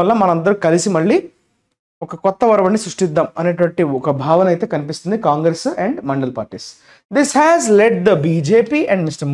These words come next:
మోదీ to take to slandering the grand old party's manifesto, particularly its emphasis on welfare using familiar communal tropes. చూసారా? ఇప్పుడు వీళ్ళిద్దరు కలవడం వల్ల ఏంటి? బీజేపీకి ఇప్పుడు మోదీ గారికి కావచ్చు, బీజేపీ కావచ్చు,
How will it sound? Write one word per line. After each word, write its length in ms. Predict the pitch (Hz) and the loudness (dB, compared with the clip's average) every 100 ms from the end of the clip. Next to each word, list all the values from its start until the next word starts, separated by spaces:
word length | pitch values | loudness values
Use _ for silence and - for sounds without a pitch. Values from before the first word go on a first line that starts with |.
| 135 | -2
మోదీ 240 | 131 240 480 - _ _ _ - | 0 0 0 -4 _ _ _ -8
to 120 | 202 208 | -2 2
take 240 | 311 339 - _ | 4 2 -2 _
to 60 | 233 214 226 196 | 4 6 2 2
slandering 640 | 190 214 294 320 311 294 | 4 4 4 4 4 2
the 120 | 240 175 | 2 2
grand 320 | 180 208 254 | 2 4 4
old 240 | 262 247 233 | 4 4 4
party's 440 | 202 196 240 294 - 147 | 0 2 0 0 -6 -2
manifesto, 540 | 156 214 214 202 - 175 160 - - _ - | 2 2 2 0 2 2 2 -2 -20 _ 0
particularly 500 | 226 233 277 277 262 247 | 0 0 2 2 4 2
its 120 | 233 214 | 2 0
emphasis 320 | 208 220 226 214 | 2 0 2 2
on 80 | 202 156 120 | 0 -2 0
welfare 540 | 143 139 214 277 233 - - _ - 170 | 0 2 2 4 2 -2 -20 _ -4 -4
using 220 | 160 180 165 | -2 -4 -2
familiar 440 | 196 233 285 294 294 | -2 0 0 2 0
communal 600 | - 180 208 277 302 262 | 2 0 2 4 2 2
tropes. 300 | 254 190 - - - _ _ _ _ _ 202 | 2 0 -2 -14 -14 _ _ _ _ _ -8
చూసారా? 340 | 180 254 302 - _ _ _ 220 | 0 0 0 -6 _ _ _ -4
ఇప్పుడు 380 | 208 254 226 233 | 2 4 6 6
వీళ్ళిద్దరు 340 | 240 240 262 | 4 4 2
కలవడం 320 | 262 247 247 | 2 2 4
వల్ల 180 | 240 240 | 4 4
ఏంటి? 300 | 226 226 302 | 4 2 0
బీజేపీకి 580 | 240 202 202 240 214 196 | 0 0 2 2 2 -2
ఇప్పుడు 360 | 180 214 403 - _ _ _ _ _ _ _ | 0 0 0 -6 _ _ _ _ _ _ _
మోదీ 260 | 165 180 190 | -2 0 2
గారికి 300 | 170 170 170 | 2 2 2
కావచ్చు, 360 | 156 165 165 220 | 2 0 0 -4
బీజేపీ 460 | 147 147 151 151 | -2 -4 -6 -8
కావచ్చు, 500 | 147 147 147 147 247 | -4 -2 -2 -4 -8